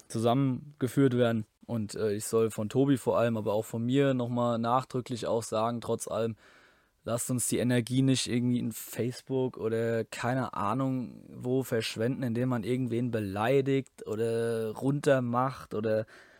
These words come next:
die ganze Zeit untereinander sich zofft. Ja, das wird immer welche geben, die werden den Trainer auch verteidigen, dann gibt's andere, die werden die Mannschaft, äh, angehen, dann gibt's den nächsten, der will den Trainer raus haben und, äh,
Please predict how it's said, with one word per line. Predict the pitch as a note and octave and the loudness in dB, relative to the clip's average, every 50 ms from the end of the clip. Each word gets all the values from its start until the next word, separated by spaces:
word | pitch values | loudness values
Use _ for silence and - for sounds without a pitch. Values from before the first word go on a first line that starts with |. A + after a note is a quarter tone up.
| _ - | _ -6
die | C3 A#2 | -2 0
ganze | B2+ B2 C#3 C#3 C3+ C3+ | 2 2 2 2 0 -2
Zeit | - - C3 B2 B2+ A#2+ - | -2 0 2 4 4 2 2
untereinander | - D3 D#3 E3 D3+ D#3 G#2+ G#2+ B2+ B2+ B2+ C3 C#3 C#3 C3+ B2+ | 0 0 2 4 4 4 4 4 2 0 2 2 4 4 4 4
sich | A2+ B2 B2+ B2 - - | 2 0 -2 -4 -4 -6
zofft. | - - - B2 B2 C#3 - - - - - - - - - - _ _ | -6 -2 2 4 4 4 2 -2 -10 -20 -20 -20 -20 -20 -20 -20 _ _
Ja, | - A2+ A#2 C3 C#3 D3 | -2 2 4 6 6 6
das | C#3+ B2+ A#2+ | 6 4 2
wird | B2 A#2+ - | 0 0 0
immer | - C#3+ D3+ D3+ C#3 | 0 2 4 4 6
welche | B2+ C3 C3 - C3 | 6 4 2 2 0
geben, | A#2 A#2+ C3 C3+ C#3+ C#3+ C#3 | 0 2 4 4 4 4 2
die | B2+ B2 | 2 2
werden | A#2+ A#2+ A#2+ A#2+ | 4 2 2 2
den | A#2+ A#2 A2 | 0 -2 -4
Trainer | - - B2+ C3 C3 C3 | -2 -2 -2 0 0 0
auch | A2+ A2+ | 0 -2
verteidigen, | - - A2 - - A#2 B2 C3 C#3 C#3 D3 D3 C#3 C3+ | -2 -4 -6 -4 -2 0 2 2 4 4 4 4 2 2
dann | A#2+ A#2+ | 2 0
gibt's | A#2+ A2+ - - - | 0 -2 -4 -6 -6
andere, | - B2 C3 C3 B2+ B2+ C3 B2+ | -4 0 2 2 2 2 2 0
die | A#2+ A#2+ A#2 | 0 -2 0
werden | A2 A2+ A2 A2 A2+ | 0 2 2 2 0
die | A2+ | -2
Mannschaft, | G#2+ A2 A#2 C3 - - D3+ C#3+ - - - - - - - - - _ _ _ _ _ _ - | -2 -2 -2 -2 0 2 2 2 2 -2 -10 -20 -20 -20 -20 -20 -20 _ _ _ _ _ _ -4
äh, | - B2 B2 | 0 2 2
angehen, | A#2+ - - C#3 C#3+ C#3 B2+ C3+ C3 C3+ C3+ C3 A#2 | 2 2 2 0 0 2 2 2 2 2 2 0 0
dann | A2+ A#2 A#2 A2+ | -2 -2 -4 -4
gibt's | A#2 A#2 - - | -4 -6 -6 -6
den | C3 A#2+ | -4 -2
nächsten, | A#2 B2 B2+ - - - A#2+ | -2 -2 -2 -4 -4 -4 -2
der | A#2 A2+ | -2 0
will | A#2+ B2+ | 0 0
den | B2 B2 A#2+ A2+ | 0 0 -2 -4
Trainer | - - B2 C3 D3 D3 C#3 | -2 -2 0 2 2 2 2
raus | A#2 A#2 B2+ C#3+ C#3 - - | 4 4 4 4 2 0 0
haben | C3 B2+ C3+ B2+ | 0 0 0 -2
und, | A2 A#2+ A#2+ A2+ - - - - - - _ _ _ _ _ _ _ _ E4+ | -2 -4 -4 -4 -6 -10 -18 -20 -20 -20 _ _ _ _ _ _ _ _ -20
äh, | - | -20